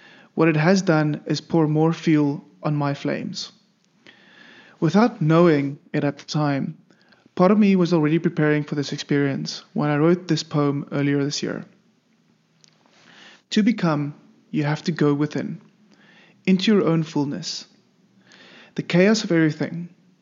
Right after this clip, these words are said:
of you. This is not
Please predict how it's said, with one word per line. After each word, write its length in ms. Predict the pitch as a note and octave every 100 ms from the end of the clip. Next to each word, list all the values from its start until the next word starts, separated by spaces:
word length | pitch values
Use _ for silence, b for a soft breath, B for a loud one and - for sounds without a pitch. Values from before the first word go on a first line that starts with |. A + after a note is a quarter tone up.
| _ _ _ _ _
of 180 | D3+ C#3+
you. 320 | - F3+ D3+ - _ _ _ _ b b b b b
This 240 | G3 G3
is 240 | - F3 D#3+
not 320 | D#3 D#3